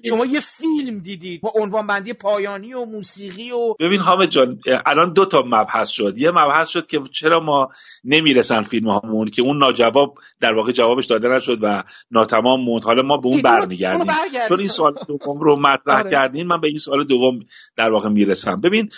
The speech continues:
Speaker 2: ما بنا رو بر این میگذاریم بر اساس سیستمی که در ایران وجود داره و تقریباً مطمئنیم که هیچ وقت فیلم کامل برای هیئت انتخاب نمایش داده نمیشه،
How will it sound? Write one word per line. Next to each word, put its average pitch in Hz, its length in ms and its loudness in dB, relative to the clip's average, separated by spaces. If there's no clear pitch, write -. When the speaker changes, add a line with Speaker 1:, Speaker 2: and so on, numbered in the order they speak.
Speaker 2:
ما 175 340 4
بنا 151 320 2
رو 196 100 2
بر 170 180 2
این 180 200 -4
میگذاریم 120 560 0
بر 123 160 2
اساس 143 420 -2
سیستمی 151 760 -2
که 156 120 0
در 123 180 4
ایران 135 540 0
وجود 120 380 0
داره 98 440 2
و 147 120 6
تقریباً 147 460 2
مطمئنیم 147 760 -2
که 151 160 -2
هیچ 190 460 0
وقت 120 320 2
فیلم 147 640 0
کامل 131 580 2
برای 123 320 0
هیئت 113 380 -2
انتخاب 117 600 0
نمایش 107 340 -2
داده 107 220 -2
نمیشه، 95 520 -4